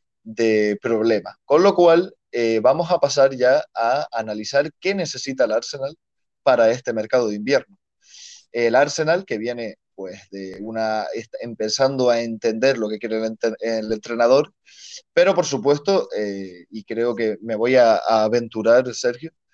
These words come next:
a comentar, por ejemplo, la falta de gol.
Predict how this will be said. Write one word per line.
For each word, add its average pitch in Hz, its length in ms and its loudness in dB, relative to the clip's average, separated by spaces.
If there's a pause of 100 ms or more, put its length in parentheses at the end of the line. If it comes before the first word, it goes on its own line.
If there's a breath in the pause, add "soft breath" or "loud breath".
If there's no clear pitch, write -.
(520 soft breath)
a 127 260 4
comentar, 135 520 2
por 175 100 4
ejemplo, 147 320 0
la 123 160 4
falta 139 440 2
de 110 80 -2
gol. 135 300 -2